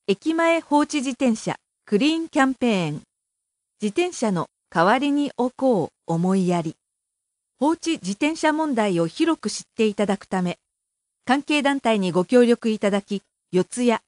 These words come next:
新宿、飯田橋、大久保、新大久保、新宿三丁目、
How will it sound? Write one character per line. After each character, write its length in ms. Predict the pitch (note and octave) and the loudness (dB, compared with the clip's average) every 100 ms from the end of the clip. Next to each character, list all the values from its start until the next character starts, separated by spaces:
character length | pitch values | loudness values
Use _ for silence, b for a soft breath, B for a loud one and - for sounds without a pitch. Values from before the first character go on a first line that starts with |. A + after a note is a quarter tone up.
| _ | _
新 320 | - A3+ A#3+ | -6 0 0
宿、 340 | A3+ G#3+ G3+ G3+ _ _ - | 0 -2 -4 -6 _ _ -2
飯 180 | C#4 | 0
田 140 | C#4 C4 | 0 -2
橋、 300 | A3+ - - _ _ _ | -4 -8 -16 _ _ _
大 160 | F#3+ G#3+ | -2 -2
久 200 | - G3+ | -2 -2
保、 180 | F#3 - _ _ | -2 -4 _ _
新 340 | - D4 D#4+ D#4+ | -10 -6 -6 -4
大 160 | D#4 D#4 | -2 -2
久 180 | - E3+ | -2 -8
保、 200 | C#3+ - _ _ | -8 -10 _ _
新 260 | - A#3+ C#4 | -6 -2 -2
宿 200 | C4 C#4+ | -4 -6
三 240 | C4+ A3 | -4 -4
丁 240 | - G#3 G3 | -2 -2 -2
目、 180 | F3 | -4